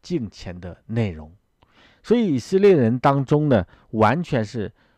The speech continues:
不信神的一种状态。米甲呢，还找了一个流浪的利未少年人，把他请到自己的家里呢，就做了祭司啊，竟然呢，将自己的家呢，成了敬拜神的殿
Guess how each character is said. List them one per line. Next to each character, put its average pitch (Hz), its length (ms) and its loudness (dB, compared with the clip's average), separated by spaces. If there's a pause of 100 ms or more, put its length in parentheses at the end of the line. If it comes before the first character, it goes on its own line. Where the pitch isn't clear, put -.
(120)
不 147 140 2
信 165 300 -6
神 98 360 -8
的 123 120 -4
一 98 80 -6
种 87 180 -6
状 123 240 2
态。 87 240 -10 (300)
米 135 220 6
甲 156 160 4
呢， 87 140 -2
还 120 200 0
找 87 260 0
了 92 140 0
一 104 100 0
个 104 240 2 (240)
流 123 380 8
浪 202 200 8
的 104 140 2
利 156 240 4
未 107 180 4
少 127 260 4
年 107 180 2
人， 85 200 -6 (260)
把 113 140 0
他 107 120 -2
请 101 240 -8
到 90 120 0
自 131 120 -8
己 117 80 -2
的 87 100 -6
家 113 280 -2
里 104 100 -2
呢， 87 160 -8 (260)
就 107 140 -2
做 127 220 0
了 92 100 -2
祭 120 220 -6
司 - 280 -12 (240)
啊， 101 160 -4
竟 151 240 -4
然 95 260 0
呢， 101 140 -2 (340)
将 127 240 2
自 233 220 0
己 117 160 -2
的 87 140 -2
家 156 360 0
呢， 120 260 -2
成 107 260 -6
了 104 120 -2 (280)
敬 165 260 0
拜 101 180 2
神 87 240 -6
的 90 140 -4
殿 175 320 0